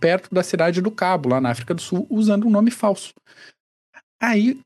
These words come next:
né, é, nada é simples.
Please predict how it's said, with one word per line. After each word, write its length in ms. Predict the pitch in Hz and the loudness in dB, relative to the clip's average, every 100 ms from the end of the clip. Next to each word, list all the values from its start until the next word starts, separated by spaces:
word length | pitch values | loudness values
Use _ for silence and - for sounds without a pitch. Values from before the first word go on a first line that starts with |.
| - _ _ _ - | -20 _ _ _ 0
né, 680 | 175 226 175 139 147 147 147 | 2 2 2 4 4 2 0
é, 40 | |
nada 300 | 160 190 247 | 0 2 2
é 40 | |
simples. 600 | 254 - 170 113 107 - | 0 2 0 0 -4 -6